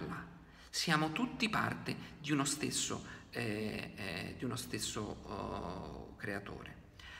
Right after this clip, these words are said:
Attenzione, gli stranieri che, di cui parlava Numeri non erano stranieri credenti, anzi, tutt'altro. Erano stranieri che non erano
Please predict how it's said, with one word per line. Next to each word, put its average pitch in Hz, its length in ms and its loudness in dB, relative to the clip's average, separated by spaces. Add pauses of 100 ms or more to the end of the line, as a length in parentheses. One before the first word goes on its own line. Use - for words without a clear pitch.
(100)
Attenzione, 147 600 4 (1040)
gli 160 120 -2
stranieri 214 420 4
che, 113 220 4
di 120 100 0
cui 127 120 4
parlava 113 680 2 (300)
Numeri 101 520 -2 (340)
non 247 180 4
erano 139 220 4
stranieri 98 400 -2
credenti, - 460 -10 (520)
anzi, - 340 8 (260)
tutt'altro. - 520 -4 (580)
Erano 196 320 10
stranieri 185 800 4 (800)
che 247 160 6
non 170 180 10
erano 143 600 8